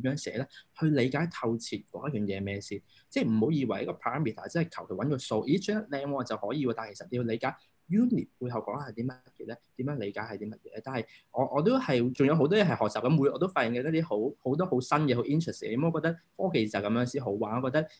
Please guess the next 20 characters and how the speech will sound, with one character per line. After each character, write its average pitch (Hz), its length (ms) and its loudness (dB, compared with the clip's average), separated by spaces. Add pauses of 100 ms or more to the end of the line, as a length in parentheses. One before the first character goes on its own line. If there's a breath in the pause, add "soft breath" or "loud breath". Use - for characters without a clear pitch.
呢 226 160 0
兩 139 180 4
樣 113 140 2
嘢 107 200 2
其 101 140 -2
實 101 140 -2
只 - 180 -4
要， 165 80 4
呢 160 80 -4 (320 loud breath)
兩 196 140 2
樣 135 60 4
嘢 127 40 2
的 151 100 0
確 120 120 -4
係 - 40 -10
困 98 200 -6
難 - 100 -18
嘅， - 220 -20
但 120 160 0
係 104 40 -6